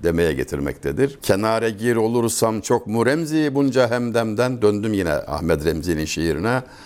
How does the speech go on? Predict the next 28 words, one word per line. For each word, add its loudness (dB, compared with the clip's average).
"İnsanlardan 0
uzak 0
kalsam, 0
köşeme 2
çekilsem 0
şaşacak 0
ne 2
var? 2
Yani 2
onun 2
da 4
sebebi 2
var." 2
diyor 2
ve 2
sözü 0
artık 0
ustasına 0
Fuzuli'ye 2
teslim 2
ediyor. 2
Fuzuli 4
ayıp 0
kılman 0
yüz 4
çevirsem 2
ehli 2
alemden, 0